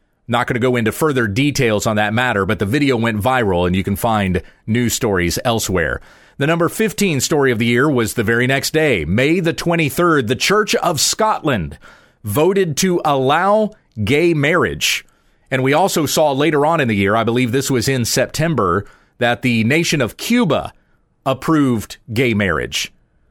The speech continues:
The number sixteen story of the year, May the twenty-fourth, was the Uvalde school shooting that took place at Robb Elementary School in Uvalde, Texas. An eighteen-year-old former student at the school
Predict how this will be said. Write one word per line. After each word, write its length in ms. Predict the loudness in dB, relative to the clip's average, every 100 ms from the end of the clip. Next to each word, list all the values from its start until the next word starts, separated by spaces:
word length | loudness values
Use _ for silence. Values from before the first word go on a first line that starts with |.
| _ -8
The 80 | -2
number 220 | 0 0
sixteen 500 | 0 -2 -2 -2 -2
story 320 | 0 0 2
of 80 | 2
the 80 | 2
year, 440 | 2 2 2 -2
May 280 | -2 0 2
the 100 | 0
twenty-fourth, 800 | -2 0 0 0 0 2 0 -4
was 320 | -4 -2 0
the 100 | 0
Uvalde 720 | 0 0 2 0 0 0 0 -4 -8
school 440 | -8 -2 0 0
shooting 500 | 0 0 0 -4 -10 -18 _ _ _ _ _ -6
that 180 | -4 0
took 240 | -2 -2
place 360 | 0 0 0 0
at 100 | 0
Robb 400 | 2 2 2 2
Elementary 540 | 0 0 0 0 -2
School 320 | 0 0 0
in 80 | 2
Uvalde, 500 | 0 0 0 0 0
Texas. 440 | -2 -2 -2 -4
An 180 | -2 -4 0
eighteen-year-old 920 | -2 0 -2 0 2 2 2 0 -2 -12 -20
former 420 | -4 0 2 0
student 480 | 0 0 0 0 0
at 160 | -2 -2
the 80 | -4
school 460 | -2 0 0 0